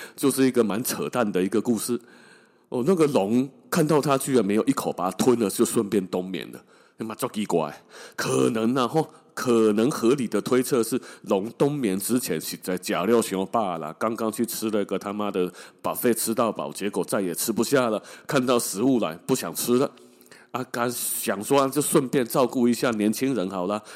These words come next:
照顾一下，最好每天还帮他给换绷带啦、擦擦红药水之类的，最后再送他回家去。送他回家这个定义，这个含义吼，你们可能是说，像咱在钓鱼啊，有无？钓，钓什么小鱼、小蟹、小虾这种的，咱会这样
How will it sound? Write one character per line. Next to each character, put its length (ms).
照 180
顾 200
一 40
下， 160
最 160
好 100
每 200
天 180
还 100
帮 220
他 140
给 120
换 280
绷 220
带 180
啦、 100
擦 220
擦 180
红 180
药 160
水 220
之 180
类 140
的， 160
最 160
后 180
再 140
送 180
他 160
回 160
家 200
去。 240
送 220
他 120
回 260
家 220
这 100
个 80
定 300
义， 140
这 120
个 100
含 360
义 160
吼， 240
你 120
们 220
可 360
能 180
是 180
说， 260
像 280
咱 140
在 80
钓 240
鱼 220
啊， 100
有 80
无？ 120
钓， 160
钓 220
什 160
么 140
小 420
鱼、 140
小 280
蟹、 240
小 280
虾 320
这 140
种 260
的， 220
咱 120
会 60
这 60
样 260